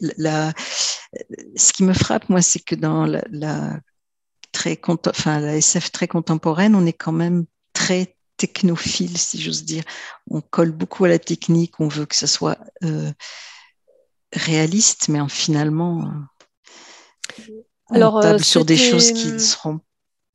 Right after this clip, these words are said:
Speaker 1: ce
Speaker 2: oui.
Speaker 1: qu'ils sont vraiment, quoi.
Speaker 2: A-, alors, euh, pour les champs de New Ink, je voulais, euh, une esthétique un peu réaliste.
Speaker 1: Mm.
Speaker 2: Et d'ailleurs, euh, c'est un roman qui est beaucoup plus froid que Quitter les monts d'automne ou Les Oubliés du Star.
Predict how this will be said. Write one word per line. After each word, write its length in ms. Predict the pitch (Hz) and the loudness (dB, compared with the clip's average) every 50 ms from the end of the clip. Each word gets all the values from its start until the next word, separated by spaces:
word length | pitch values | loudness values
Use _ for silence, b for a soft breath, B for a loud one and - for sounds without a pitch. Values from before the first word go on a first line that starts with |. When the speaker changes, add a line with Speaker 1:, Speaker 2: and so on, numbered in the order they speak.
| _ _ _ _ - | _ _ _ _ -6
Speaker 1:
ce 80 | - - | -2 0
Speaker 2:
oui. 60 | 254 | 0
Speaker 1:
qu'ils 280 | 381 - 160 156 156 160 | 0 -2 -4 -6 -8 -4
sont 220 | - - - 160 | -2 -2 0 0
vraiment, 380 | 147 143 139 151 160 180 208 196 | -2 -2 -2 -2 0 0 0 0
quoi. 260 | 180 - - 147 143 - - _ _ _ B B B B B B B B B B | -2 -4 -8 -12 -12 -12 -16 _ _ _ B B B B B B B B B B
Speaker 2:
A-, 120 | - 147 | -4 -4
alors, 400 | - 147 202 226 226 220 208 220 | -2 0 0 0 0 0 0 0
euh, 420 | 220 214 208 208 202 202 202 202 202 _ | -2 -2 0 0 -2 -2 -2 -4 -6 _
pour 140 | - 226 233 | -4 -2 -2
les 80 | 226 | -2
champs 160 | 233 - 262 254 | -2 -2 -2 0
de 60 | 254 | 0
New 260 | 254 254 277 302 320 | 2 2 4 4 4
Ink, 40 | 277 | 2
je 80 | 220 226 | 0 -2
voulais, 400 | 220 214 226 220 240 240 254 254 | -6 -6 -4 -4 -2 -2 -2 -2
euh, 160 | 233 214 208 | -2 -2 -2
une 80 | 202 202 | -2 -2
esthétique 440 | 214 - - - - - 254 240 - | -4 -4 -6 -8 -8 -6 -6 -4 -4
un 80 | 220 | -6
peu 120 | 202 - 226 | -4 -4 -4
réaliste. 580 | 208 214 208 208 208 208 - - - - - _ _ B B B B B B | -2 -2 -2 -4 -4 -6 -8 -10 -10 -14 -18 _ _ B B B B B B
Speaker 1:
Mm. 100 | - 165 - | -2 0 0
Speaker 2:
Et 80 | 208 | 0
d'ailleurs, 380 | 208 214 208 220 240 254 262 247 | 2 2 2 4 4 2 2 2
euh, 100 | 226 208 | 0 -2
c'est 160 | 202 - - 202 | -2 -4 -6 -6
un 40 | |
roman 240 | 196 190 196 214 240 | -4 -4 -4 -4 -4
qui 120 | 226 - 214 | -4 -4 -6
est 20 | |
beaucoup 200 | 196 220 - 214 | -6 -6 -6 -8
plus 140 | - - 214 | -8 -8 -8
froid 320 | - - - - 254 254 | -10 -10 -8 -6 -6 -6
que 180 | - - 220 202 | -4 -6 -6 -6
Quitter 300 | 196 - 196 - - 196 | -6 -10 -12 -10 -6 -4
les 100 | 190 196 | -4 -4
monts 160 | 190 202 202 | -4 -4 -4
d'automne 360 | 202 196 190 - 220 226 226 | -4 -4 -4 -4 -4 -4 -4
ou 80 | 214 196 | -4 -4
Les 300 | 190 190 185 185 180 196 | -4 -4 -4 -4 -6 -8
Oubliés 240 | 185 185 190 196 190 | -8 -6 -6 -6 -6
du 120 | 185 196 | -8 -10
Star. 360 | 190 - - 214 208 202 - | -12 -10 -8 -8 -8 -8 -10